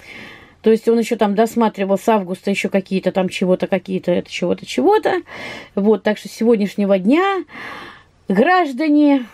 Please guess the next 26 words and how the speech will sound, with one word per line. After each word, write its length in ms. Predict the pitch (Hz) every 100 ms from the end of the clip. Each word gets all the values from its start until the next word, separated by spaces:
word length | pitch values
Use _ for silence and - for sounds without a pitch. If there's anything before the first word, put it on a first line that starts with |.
| - _ _ _ _ _ _ _ _ - - -
хейтеры, 680 | 311 277 - 247 233 226 - _ _ _ _ - - _
особенно 960 | - 226 - 262 220 233 226 214 214 190 _ _ _ _ _ _ _ -
те, 200 | 269 262
кто 180 | -
любит 300 | 226 226 208
писать, 400 | - 196 202 208
что 240 | - 202 190
блогер 680 | 175 180 226 330 269 302
что-то 340 | - 254 285 254
там 200 | 202 196
кому-то 480 | - 202 208 185 180
должен, 720 | 185 262 381 320 359 339 294 _ _ - - _ - - - - - _ _ _
будете 500 | 196 226 285 269 285
посланы 600 | - 202 214 - 214 208
далеко 500 | 190 180 170 - 302 - -
и 100 | 220
надолго. 600 | 202 165 170 165 175 165 _ _ _ _ - - - -
Потому 320 | 190 196 208
что 160 | 190 208
теперь 380 | 214 208 226 240
вам 200 | 277 240
точно 360 | 190 180 -
никто 360 | 190 180 - 233
ничего 320 | 277 254 180
не 120 | 226
должен. 500 | 220 185 185 180 180